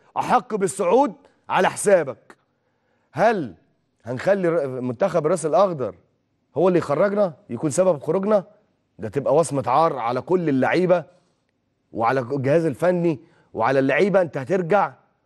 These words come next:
مكسور قدام الناس مهما تألقت مع ناديك، ستظل دايما يعني وصمة عار عليك، لانك انت وارد ان انت معظم الاعمار اللي موجودة ممكن ما تبقاش موجودة البطولة اللي جاية،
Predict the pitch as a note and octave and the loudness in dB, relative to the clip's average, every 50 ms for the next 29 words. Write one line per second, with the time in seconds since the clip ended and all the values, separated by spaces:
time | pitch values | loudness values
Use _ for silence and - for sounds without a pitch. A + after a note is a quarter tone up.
0 | _ _ - A#2+ B2+ - - - F3 E3+ D#3 C3+ C3 A#2 A#2 B2 B2 A#2 A2 G#2 | _ _ -10 -10 -10 -10 -4 0 0 0 2 0 -2 -2 -2 -2 -2 -2 -4 -6
1 | F#2+ E2+ - - C#3+ F3 D#3+ C#3+ C#3 B2+ G2+ B2+ A2 A#2 C#3 D#3 D3 - - A#2 | -6 -8 -8 -4 -2 -2 -2 -2 -4 -4 -4 -4 -4 -2 -2 -2 -2 -4 -6 -6
2 | G#2+ G#2 A2 A2+ A2+ A#2+ D3 E3+ D#3 - - _ _ _ _ _ _ - B2+ A2 | -6 -4 -4 -4 -4 -2 -2 -2 -2 -4 -12 _ _ _ _ _ _ -8 -4 0
3 | A#2+ C3+ B2 C3 E3+ F3+ F3 D#3 C#3+ D3 E3+ F#3 F#3 F#3 F#3+ F#3 E3 C3 - _ | 0 0 2 2 2 2 2 0 0 0 2 2 2 2 2 0 0 -4 -12 _
4 | _ _ _ _ _ _ _ _ _ _ _ _ - G2+ G2+ G#2 G#2+ G2+ - A2+ | _ _ _ _ _ _ _ _ _ _ _ _ -10 -8 -8 -6 -8 -8 -4 0
5 | C#3 E3+ C3+ - D#3 D3 B2 B2+ C3 D#3+ D#3 B2+ A2+ - _ _ _ _ - A2+ | 0 0 0 0 -6 -6 -4 -2 -2 -2 -4 -4 -10 -18 _ _ _ _ -6 -4
6 | C3 C#3+ D3+ C#3 G#2 - A2 C#3 D3+ D#3+ C3+ B2+ F3 D#3 C#3+ D3+ D#3 D#3+ D#3 D3+ | 0 0 0 0 0 -2 -4 0 0 0 0 0 -2 0 2 2 4 4 2 0
7 | B2+ B2 C3 D#3 D#3 B2 C#3 A#2 - _ _ _ - F3+ F#3 F3 C#3+ D#3 C#3+ C#3 | -2 -4 -4 -6 -4 -4 -4 -6 -6 _ _ _ -2 0 0 2 0 0 -2 0
8 | B2+ A#2 C#3 D#3 D#3 D#3 C3+ B2 A#2+ A#2 A2+ A#2 C3+ E3+ F#3 E3+ F3+ F3 D3 - | -2 -2 0 0 0 0 0 -2 -2 -2 -4 -2 0 0 2 4 2 2 0 -6
9 | _ _ _ _ _ _ _ _ _ _ _ _ _ _ _ _ - D#3 C3+ D#3+ | _ _ _ _ _ _ _ _ _ _ _ _ _ _ _ _ -14 -8 -4 -4
10 | D3 B2+ C3 B2+ C#3 D3+ B2+ C3+ B2+ A#2 B2+ C3 C3 B2 A#2+ G#2+ F#2+ F#2 F2+ G2+ | -4 -4 -2 -2 -2 -2 -2 -2 -2 -2 -2 -2 -2 -2 -2 -2 -2 -4 -6 -6
11 | G#2+ A2+ - G2 G#2+ A2 G2+ - C#3 C3 A#2+ G#2+ G2+ F#2+ G2+ G2 F#2 | -8 -14 -16 -12 -12 -10 -4 0 2 2 2 0 -2 -6 -6 -8 -8